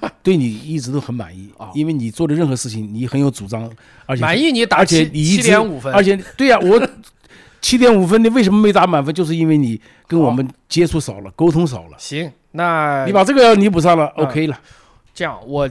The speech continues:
Speaker 2: 我觉得这期节目呢，我聊这么多，其实我，我不知道你的收获如何，我的收获还挺大的。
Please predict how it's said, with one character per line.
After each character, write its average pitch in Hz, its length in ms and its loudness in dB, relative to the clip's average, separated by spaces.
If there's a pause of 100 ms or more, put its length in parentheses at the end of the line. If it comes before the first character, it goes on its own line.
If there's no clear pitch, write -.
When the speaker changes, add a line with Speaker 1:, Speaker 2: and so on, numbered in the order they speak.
(200)
Speaker 2:
我 135 120 -6
觉 139 120 -8
得 175 60 -4
这 180 120 -2
期 165 140 -4
节 139 160 -4
目 160 140 -6
呢， 117 320 -10 (400)
我 139 140 -4
聊 143 180 -4
这 170 80 -4
么 151 100 -6
多， 156 160 -2
其 160 160 -6
实 165 120 -4
我， 123 340 -6
我 127 120 -12
不 139 100 -12
知 170 80 -8
道 175 120 -2
你 127 140 -10
的 120 80 -12
收 160 180 -4
获 170 100 -6
如 131 160 -8
何， 123 140 -8
我 113 160 -14
的 120 80 -14
收 139 160 -6
获 139 60 -6
还 123 100 -8
挺 104 180 -16
大 90 180 -20
的。 - 120 -20